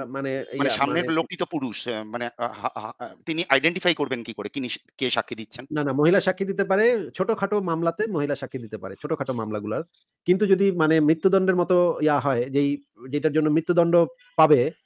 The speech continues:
Speaker 1: পাইতে
Speaker 2: হুম।
Speaker 1: পারে, আ, অপরাধে মৃত্যুদণ্ড পেতে পারে, সেইটার ক্ষেত্রে মহিলাদের সাক্ষ্য গ্রহণযোগ্য না। আর
Speaker 2: আচ্ছা,
Speaker 1: হচ্ছে
Speaker 2: আচ্ছা।
Speaker 1: যদি চুরিধারী, সাধারণ চুরিধারী হয় বা সাধারণ কোনো অন-, আ, অপ-, অপরাধ হয়, সেই ক্ষেত্রে মহিলাদের সাক্ষী আবার পুরুষের সাক্ষীর অর্ধেক।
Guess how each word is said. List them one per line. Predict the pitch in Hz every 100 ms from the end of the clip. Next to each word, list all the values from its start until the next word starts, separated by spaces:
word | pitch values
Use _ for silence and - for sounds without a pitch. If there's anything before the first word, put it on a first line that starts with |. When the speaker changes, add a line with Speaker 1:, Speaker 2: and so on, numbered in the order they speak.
| _ _ -
Speaker 1:
পাইতে | 160 165
Speaker 2:
হুম। | 147
Speaker 1:
পারে, | 120 156 190 -
আ, | 117
অপরাধে | 123 139 131
মৃত্যুদণ্ড | 147 156 156 143
পেতে | 131 120
পারে, | 139
সেইটার | 160 156 170 147
ক্ষেত্রে | - 160 190
মহিলাদের | 202 139 139 143 151
সাক্ষ্য | 123 135 120
গ্রহণযোগ্য | 117 117 113 113
না। | 98 - _ _ _ -
আর | 139
Speaker 2:
আচ্ছা, | 151
Speaker 1:
হচ্ছে | 156 190 226
Speaker 2:
আচ্ছা। | 202
Speaker 1:
যদি | 143 156 190
চুরিধারী, | - 208 196 202 208
সাধারণ | 165 165 185
চুরিধারী | 185 180 180 165
হয় | 160 147
বা | 151 135 139
সাধারণ | 139 160 165
কোনো | 156 160
অন-, | 135 139
আ, | - 104
অপ-, | 110 -
অপরাধ | 117 123 139 123
হয়, | 139 - _ _ _
সেই | - 185
ক্ষেত্রে | 196 196 214
মহিলাদের | 170 160 175 175
সাক্ষী | 165 - -
আবার | 165 190
পুরুষের | 160 151 156
সাক্ষীর | - 135 - -
অর্ধেক। | 139 113 101